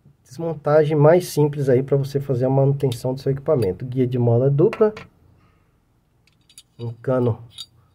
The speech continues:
bem pequeno, bem reforçado. Dá pra ver de longe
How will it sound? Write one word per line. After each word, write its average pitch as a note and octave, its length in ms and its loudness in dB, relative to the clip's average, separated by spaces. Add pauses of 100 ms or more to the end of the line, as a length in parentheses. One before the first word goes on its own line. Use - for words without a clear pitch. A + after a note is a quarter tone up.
(140)
bem C#3+ 220 -2
pequeno, C#3+ 640 -2 (200)
bem C#3 220 2
reforçado. C#3+ 720 -4
Dá B2 220 -2
pra B2 160 0
ver A#2+ 320 0 (500)
de C#3+ 360 -4 (800)
longe B2+ 560 -2